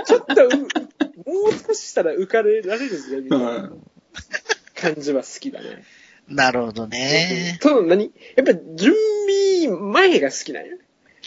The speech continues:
Speaker 2: うん。
Speaker 3: あー、まあまあ。
Speaker 1: ほっぽりさ、十二月入ったらもう、もう、きらびやかじゃん。
Speaker 2: うん。
Speaker 3: それはもう。
Speaker 1: それはもうちょっとなんかしんどくなるよ、俺は。
Speaker 2: うん。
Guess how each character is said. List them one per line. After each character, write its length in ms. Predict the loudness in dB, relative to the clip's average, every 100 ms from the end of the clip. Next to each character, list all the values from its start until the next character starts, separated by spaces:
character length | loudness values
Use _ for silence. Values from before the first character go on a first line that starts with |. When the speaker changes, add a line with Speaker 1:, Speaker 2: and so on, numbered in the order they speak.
| 0
Speaker 2:
う 20 |
ん。 20 | 2 0 0
Speaker 3:
あ 200 | 2 2
ー、 20 | 2
ま 160 | 0
あ 40 | 2
ま 100 | 0
あ。 40 |
Speaker 1:
ほ 40 | 0
っ 80 | 0
ぽ 100 | 0
り 180 | 2
さ、 180 | 2 2
十 200 | 2 0
二 100 | 4
月 200 | 4 2
入 120 | -4 -2
っ 40 |
た 120 | -2
ら 60 | 0
も 100 | 0
う、 140 | -2 -12 _
も 680 | -4 0 2 2 4 2 2
う、 40 | _ _ _ _ _
き 140 | -6 4
ら 100 | 4
び 100 | 4
や 120 | -6
か 140 | -6 -12
じ 100 | -14
ゃ 20 |
ん。 80 | -4 -2 0 0
Speaker 2:
う 40 | 0
ん。 40 |
Speaker 3:
そ 100 | 2
れ 80 | 4
は 140 | 2
も 480 | 0 -2 -4 -10 -8
う。 20 |
Speaker 1:
そ 60 | -6
れ 120 | -6
は 80 | -8
も 120 | -8
う 40 | -10
ち 80 | -10
ょ 20 |
っ 40 |
と 60 | -6
な 80 | -6
ん 80 |
か 80 | -2 -2 -4
し 200 | -4 -2
ん 140 | 0
ど 100 | -2
く 100 | -2
な 80 | -8
る 100 | -10
よ、 100 | -4
俺 140 | -2
は。 100 | -2
Speaker 2:
う 40 |
ん。 20 | -2